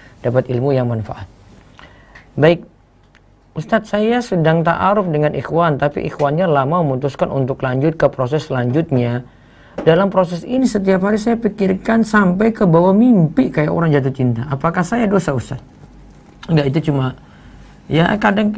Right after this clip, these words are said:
karena mungkin lihat dia, akhirnya ke bawah mimpi gitu. Sesuatu yang biasa ya.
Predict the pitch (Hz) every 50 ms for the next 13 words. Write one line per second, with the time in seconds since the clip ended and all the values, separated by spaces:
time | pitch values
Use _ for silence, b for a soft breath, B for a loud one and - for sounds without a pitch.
0 | - 190 - - 185 170 170 170 175 165 - - 147 151 156 156 170 160 147 139
1 | 139 135 131 135 160 175 165 151 135 135 135 139 135 135 147 151 139 143 135 123
2 | 127 123 123 127 147 165 165 156 143 151 151 135 135 135 127 117 123 120 120 147
3 | 139 - - - - - - - - - - - 127 - 147 135 131 123 123 131
4 | 143 156 - 151 131 120 123